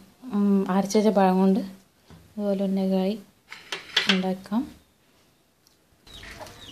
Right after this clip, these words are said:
നമുക്ക് റെഡിയാക്കി വെച്ചിരിക്കുന്ന ഉന്നക്കായി പൊരിച്ചെടുക്കാം. ഞങ്ങൾ പൊരിക്കാൻ,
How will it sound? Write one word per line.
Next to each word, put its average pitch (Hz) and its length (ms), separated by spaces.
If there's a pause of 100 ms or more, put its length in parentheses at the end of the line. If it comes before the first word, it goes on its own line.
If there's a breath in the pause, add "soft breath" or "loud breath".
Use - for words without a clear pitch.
(400)
നമുക്ക് 208 400
റെഡിയാക്കി 196 380
വെച്ചിരിക്കുന്ന 196 640
ഉന്നക്കായി 175 440
പൊരിച്ചെടുക്കാം. 190 1080 (1080)
ഞങ്ങൾ 190 240
പൊരിക്കാൻ, 196 680